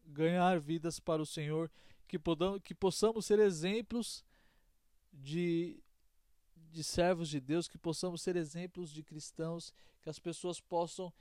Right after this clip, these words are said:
enxergar a diferença em nós, sem ao menos nós falarmos alguma coisa, mas que o teu evangelho possa ser pregado com atitudes, Pai. Que o Senhor possa convencer o coração de cada um, Pai, que tá ouvindo esse programa.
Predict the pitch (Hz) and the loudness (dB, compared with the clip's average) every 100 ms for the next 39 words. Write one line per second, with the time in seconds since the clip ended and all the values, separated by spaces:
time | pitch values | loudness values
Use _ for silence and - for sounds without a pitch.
0 | _ _ - 196 240 - 240 190 143 180 | _ _ -8 -6 -4 2 4 4 6 8
1 | 202 180 165 156 - 175 160 165 185 147 | 8 6 0 -4 -4 -4 -4 -8 -10 -4
2 | 147 156 - - - _ - - 214 226 | 0 0 -2 -12 -20 _ -16 -12 -8 -6
3 | 202 170 185 202 185 151 165 160 - - | -6 -6 -8 -6 -8 -10 -10 -10 -10 -12
4 | - _ _ _ - 170 190 208 196 185 | -14 _ _ _ -4 0 0 -2 -4 -6
5 | 175 180 - 143 135 127 120 - - - | -6 -8 -6 -4 -4 -6 -10 -20 -20 -20
6 | - - _ _ _ 139 147 - 151 175 | -20 -20 _ _ _ -6 -6 -6 -6 -4
7 | 160 156 160 156 156 160 - 156 151 143 | -4 -4 -4 -6 -10 -8 -8 -4 0 0
8 | 143 147 143 - - 127 - - 107 - | -2 -4 -8 -10 -8 -8 -8 -10 -10 -12
9 | - - - _ _ - - _ _ - | -20 -20 -20 _ _ -20 -20 _ _ -20
10 | - - _ - - - _ _ _ _ | -20 -20 _ -20 -20 -20 _ _ _ _
11 | - 143 127 160 151 156 147 156 160 139 | -12 -8 0 0 2 0 -2 -8 -10 -8
12 | 135 - 147 151 - 143 127 151 139 - | -8 -6 -6 -6 -4 -6 -6 -8 -12 -10
13 | 147 143 135 135 151 - 147 143 - 127 | -8 -4 -2 -2 -4 -6 -8 -8 -8 -8
14 | 123 120 - - 117 120 135 143 143 | -8 -10 -12 -8 -4 0 0 0 -4